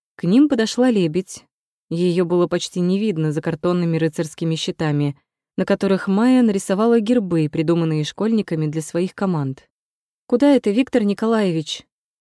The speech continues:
"Кристин, ну куда? Выбрось, да и дело с концом. Мне что, домой это тащить?" "Окей", — ответила лебедь,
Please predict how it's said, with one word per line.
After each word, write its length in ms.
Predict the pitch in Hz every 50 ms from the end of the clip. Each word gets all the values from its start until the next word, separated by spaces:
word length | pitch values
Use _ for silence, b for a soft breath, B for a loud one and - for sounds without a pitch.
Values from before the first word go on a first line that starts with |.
| _
"Кристин, 560 | - 156 160 151 - - - 165 156 147 147 147
ну 100 | 156 151
куда? 320 | - 180 170 160 151 143
Выбрось, 460 | 131 165 247 269 208 202 180 160 143
да 80 | 139 170
и 100 | 170 170
дело 280 | 156 170 185 185 175
с 100 | 160 -
концом. 500 | - 175 165 160 147 - 175 160 147 139 - _ _ _ _ _ _ _ _ _ -
Мне 200 | 160 170 190 214
что, 200 | 208 - - 170
домой 400 | 151 190 226 220 208 214 214 208
это 120 | 196 202
тащить?" 600 | 190 196 196 185 - - 190 180 160 - - - _ _ _ _ _ _ _ _ _ _ -
"Окей", — 500 | 294 302 262 - 226 233 226 214 - - _ _ _ _ _ _ _ _
ответила 480 | - 175 - 185 202 202 - 208 196 196
лебедь, 500 | 196 208 247 254 220 247 - - - -